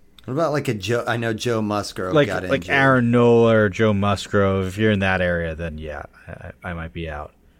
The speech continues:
Speaker 2: um, just 'cause the cost
Speaker 1: Yeah.
Speaker 2: is so high. But anything else, if he's being drafted as an S P two, S P three essentially, I'm, I'm probably
Speaker 1: On
Speaker 2: in.
Speaker 1: the list, Nick Pollock has him at, uh, S P thirty-three
Speaker 2: Yeah.
Speaker 1: this week.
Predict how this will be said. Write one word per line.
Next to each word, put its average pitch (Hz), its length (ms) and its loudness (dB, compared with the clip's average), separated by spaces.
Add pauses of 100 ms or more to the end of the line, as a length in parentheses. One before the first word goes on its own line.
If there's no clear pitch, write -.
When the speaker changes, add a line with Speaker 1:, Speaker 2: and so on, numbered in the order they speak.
(380)
Speaker 2:
um, 76 460 -8 (100)
just - 240 -12
'cause 80 120 -14
the - 60 -14
cost 85 240 -6
Speaker 1:
Yeah. 104 180 -2
Speaker 2:
is - 80 -10
so 82 200 -6
high. 78 360 -8 (720)
But 76 220 -2 (280)
anything 117 460 2
else, 90 460 -4
if 117 120 -4
he's 127 180 4
being 117 160 2
drafted 107 380 0
as 92 120 -2
an 92 120 -4
S 87 200 -6
P - 140 -8
two, 80 380 -6 (160)
S 92 120 -8
P 87 140 -8
three 80 260 -8
essentially, 76 560 -10 (640)
I'm, 76 140 -14 (120)
I'm 82 100 -14
probably 78 300 -10
Speaker 1:
On 120 80 0
Speaker 2:
in. 131 60 0
Speaker 1:
the 139 80 0
list, 131 380 0
Nick 117 240 -2
Pollock 107 340 0
has 104 240 -2
him 98 80 -4
at, 95 160 -6 (300)
uh, 95 380 -2
S 107 180 -4
P 110 200 -4
thirty-three 92 920 -8 (720)
Speaker 2:
Yeah. 101 140 -4
Speaker 1:
this - 260 -12
week. - 260 -20